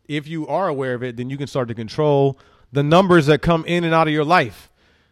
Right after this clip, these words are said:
And what do those numbers include? Your finances. So let's bring it out, that numerology terminology, and your funds.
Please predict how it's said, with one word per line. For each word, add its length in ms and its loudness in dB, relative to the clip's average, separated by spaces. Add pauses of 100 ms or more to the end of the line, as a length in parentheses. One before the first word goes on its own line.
(280)
And 160 -2
what 100 4
do 60 4
those 200 2
numbers 340 4
include? 380 4
Your 180 6
finances. 960 2
So 240 -8
let's 200 -2
bring 180 0
it 100 2
out, 160 0
that 160 0
numerology 480 -4
terminology, 640 -6
and 140 -6
your 160 -6
funds. 580 -4